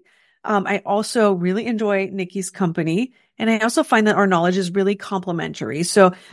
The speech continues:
I have kind of the, the tax and accounting side, Nikki tackles the H R side, and it's just a, a really nice complement, uh, to each other. So Nikki, welcome to the podcast. Thanks for being here.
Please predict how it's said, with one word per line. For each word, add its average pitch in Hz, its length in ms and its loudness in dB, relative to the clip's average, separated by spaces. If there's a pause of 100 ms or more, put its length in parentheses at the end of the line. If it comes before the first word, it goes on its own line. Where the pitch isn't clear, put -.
(120)
I 233 200 6
have 214 320 6
kind 202 160 2
of 190 60 2
the, 185 280 6 (140)
the 202 100 0
tax 190 340 0
and 175 100 0
accounting 285 420 0
side, 262 480 -2
Nikki 190 340 -4
tackles 165 720 -4
the 156 180 -4
H 175 240 0
R 254 160 4
side, 247 540 2
and 214 120 2
it's 208 120 2
just 226 180 -4
a, 214 180 4
a 190 120 2
really 214 320 0
nice 165 340 -6
complement, - 920 -4
uh, 139 480 -2
to - 160 -4
each 311 180 0
other. 285 320 0
So 254 240 4 (320)
Nikki, 302 560 6 (480)
welcome 180 380 2
to 339 80 4
the 370 80 6
podcast. 403 460 2
Thanks 240 180 -2
for 302 100 -2
being 349 240 2
here. 170 360 0